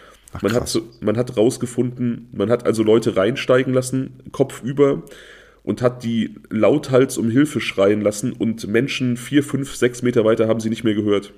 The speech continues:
Speaker 1: Ach was, echt? So
Speaker 2: Ja.
Speaker 1: eine isolierende Wirkung haben die? Das ist ja,
Speaker 2: Ja.
Speaker 1: okay, das ist halt so ein ganz fester Schaumstoff, aber es ist ja der Wahnsinn. Ich frag
Speaker 2: Ja.
Speaker 1: mich halt bei diesen umgekippten, die man hier so im Querschnitt sieht, die sind ja so eng ineinander gewickelt, dass ich mich frage, wie da überhaupt ein Mensch reinpassen kann.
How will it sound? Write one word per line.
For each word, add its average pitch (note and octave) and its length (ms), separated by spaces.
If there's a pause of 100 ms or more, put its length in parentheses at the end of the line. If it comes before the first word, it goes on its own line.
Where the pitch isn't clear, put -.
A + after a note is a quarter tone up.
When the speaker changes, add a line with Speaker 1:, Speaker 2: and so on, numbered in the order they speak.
(140)
Speaker 1:
Ach F2 320
was, E2 340
echt? - 320 (240)
So F2 120
Speaker 2:
Ja. G#2 40
Speaker 1:
eine A#2+ 120
isolierende B2 520
Wirkung A2+ 380
haben G2 180
die? A#2+ 140
Das - 180
ist G2+ 60
ja, - 20 (140)
Speaker 2:
Ja. - 100
Speaker 1:
okay, C3 200
das G2 120
ist - 40
halt G2+ 140
so G#2+ 100
ein G#2 60 (440)
ganz A2+ 260
fester B2+ 260
Schaumstoff, B2 480
aber F#2 160
es G2 120
ist A2 160
ja F#2 100
der F2+ 160
Wahnsinn. F#2 400 (520)
Ich G#2+ 140
frag - 200
Speaker 2:
Ja. F#3 60
Speaker 1:
mich D3 120
halt C3+ 160
bei A#2 80
diesen A#2 260
umgekippten, B2+ 800
die G#2+ 100
man G2+ 180
hier A2 120
so A2 80
im G2+ 80
Querschnitt G#2+ 480
sieht, A#2 240 (480)
die G#2 60
sind G#2+ 120
ja G2+ 100
so C3+ 200
eng D3+ 220
ineinander A#2 500
gewickelt, F#2+ 680
dass - 300
ich A#2+ 160
mich A2+ 140
frage, G#2+ 300
wie A2 120
da G2+ 80
überhaupt G2 320
ein G2 40
Mensch B2 220
reinpassen F2+ 440
kann. F2 240